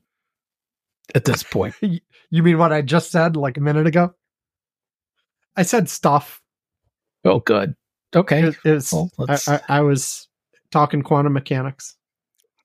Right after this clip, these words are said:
Speaker 1: Oh, that's great.
Speaker 2: Dark matter.
Speaker 1: Sure that, uh, too, too bad my, uh, my, my sister-in-law sister isn't here. She could talk about it very eloquently, actually.
Speaker 2: There, there you go.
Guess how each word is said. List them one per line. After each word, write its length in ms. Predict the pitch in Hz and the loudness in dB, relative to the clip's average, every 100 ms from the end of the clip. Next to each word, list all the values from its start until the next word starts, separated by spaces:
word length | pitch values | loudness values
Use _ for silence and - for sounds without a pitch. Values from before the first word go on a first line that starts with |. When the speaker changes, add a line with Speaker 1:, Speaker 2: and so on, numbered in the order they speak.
| _ 156 | _ 0
Speaker 1:
Oh, 100 | 143 | 2
that's 240 | 127 117 | 2 0
great. 400 | - 135 127 120 _ _ _ _ _ _ _ _ _ _ _ | 2 2 4 0 _ _ _ _ _ _ _ _ _ _ _
Speaker 2:
Dark 240 | - 139 - | -4 -4 -2
matter. 260 | 135 123 131 | -4 -2 0
Speaker 1:
Sure 40 | 123 | 0
that, 160 | 123 - _ - | -4 -12 _ -12
uh, 80 | - _ _ _ _ _ _ - | -12 _ _ _ _ _ _ -2
too, 200 | 170 170 | 0 0
too 220 | - 143 | 0 0
bad 260 | 139 117 117 | 2 2 0
my, 280 | 117 120 - | 0 0 0
uh, 200 | 98 - - _ _ - - - - | 0 -2 -8 _ _ -20 -20 -12 -2
my, 400 | 160 143 135 - - _ - | 0 0 -2 -8 -12 _ -4
my 140 | 123 | -4
sister-in-law 580 | 123 127 - 131 127 113 | -4 -8 -6 -4 -2 -2
sister 400 | - 151 - 117 | -4 -6 -6 -8
isn't 220 | - 113 | -10 -10
here. 160 | 92 110 | -10 -6
She 140 | - | -6
could 140 | 139 131 | -6 -2
talk 220 | 131 131 | -2 -2
about 240 | 143 135 | -2 0
it 140 | 131 127 | 0 0
very 280 | 131 139 135 | 2 2 2
eloquently, 600 | 143 143 - 107 107 110 | 0 -2 -8 -8 -10 -10
actually. 400 | 120 - 147 170 _ | -12 -10 -10 -10 _
Speaker 2:
There, 220 | - 147 - | -2 -2 -2
there 220 | 143 135 | -2 0
you 100 | 139 | 0
go. 240 | 147 156 | 0 0